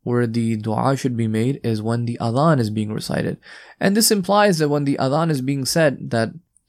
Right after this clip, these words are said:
we should try to remain silent and try to have, you know,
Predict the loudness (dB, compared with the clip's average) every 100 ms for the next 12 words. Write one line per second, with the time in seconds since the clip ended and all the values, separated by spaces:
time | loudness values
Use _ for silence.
0 | _ -8 -4 -2 2 2 2 0 0 -2
1 | -2 0 0 0 -4 -10 _ _ _ _
2 | _ 0 0 -2 0 2 2 0 0 -2
3 | -2 -10 -10 -6 -6